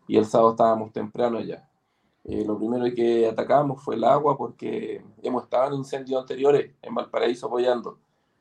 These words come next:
Estuvimos en Ramadita, en varios lugares. Así que sabíamos que llega mucha ayuda a los albergues, pero hay mucha carencia en el voluntariado. Entonces,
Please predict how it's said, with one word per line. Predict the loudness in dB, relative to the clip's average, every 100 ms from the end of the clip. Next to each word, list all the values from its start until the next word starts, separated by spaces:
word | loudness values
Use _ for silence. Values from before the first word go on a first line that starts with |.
| -12
Estuvimos | -2 0 2 0
en |
Ramadita, | 0 -2 0 2 4 4 6 6 6 4 -2 -12 _
en | -8
varios | -4 -2
lugares. | -2 0 0 0 -10 _ _ _ _ _ _ -10
Así | -8 -6 0
que | 2
sabíamos | 2 2 6 6 6 2
que | 0 4
llega | 6 6
mucha | 4 -2 -2
ayuda | 2 2
a |
los | 6
albergues, | 4 4 2 2 0 -4 -12 _ _ _ _ _ _ _
pero | -4 0 2 2 4 4 2 -2 -2 -4 -6
hay | -8 -6
mucha | -4 -4 -2
carencia | 0 0 0 -2
en | -4
el | -2
voluntariado. | -2 -2 -2 -2 2 2 2 -8 _ _ _ _ _ _ _ _
Entonces, | -8 -6 2 2 2 0 0 0 0 -2